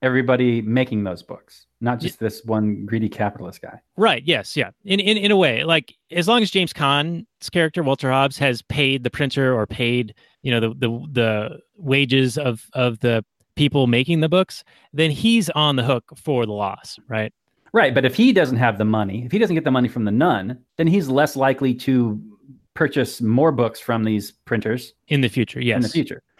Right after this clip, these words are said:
Speaker 2: Right.
Speaker 1: Anyway, so there's that. And then there's the callous way in which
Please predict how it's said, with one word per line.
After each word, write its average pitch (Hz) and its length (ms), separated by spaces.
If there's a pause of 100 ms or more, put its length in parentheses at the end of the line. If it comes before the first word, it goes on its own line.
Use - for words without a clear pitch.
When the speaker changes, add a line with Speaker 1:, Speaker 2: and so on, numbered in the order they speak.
Speaker 2:
Right. 110 320 (160)
Speaker 1:
Anyway, 113 320 (160)
so 143 340
there's 131 300
that. 127 420 (160)
And 143 260
then 185 360
there's 156 540
the 131 520 (200)
callous 180 680
way 147 480
in 139 140
which 131 260